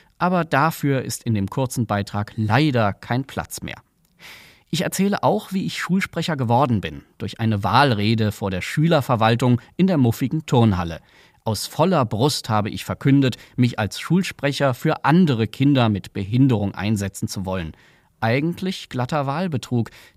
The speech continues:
denn nichts davon habe ich während meiner Amtszeit umgesetzt. Stattdessen ging es mit dem Schuldirektor zu einer Spendenübergabe,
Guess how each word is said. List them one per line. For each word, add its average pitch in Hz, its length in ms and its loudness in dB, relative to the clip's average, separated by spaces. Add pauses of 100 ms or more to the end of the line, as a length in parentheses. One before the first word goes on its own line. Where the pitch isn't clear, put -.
(160)
denn 135 120 2
nichts - 300 -2
davon 95 440 -2
habe 107 200 -4
ich - 160 -10
während 98 260 -2
meiner 95 380 0
Amtszeit 110 720 -2
umgesetzt. 117 720 0 (580)
Stattdessen 185 680 0
ging 139 180 0
es 131 140 -4
mit 123 100 0
dem 101 100 -4
Schuldirektor 127 760 0
zu - 180 -8
einer 120 240 -2
Spendenübergabe, 107 1300 0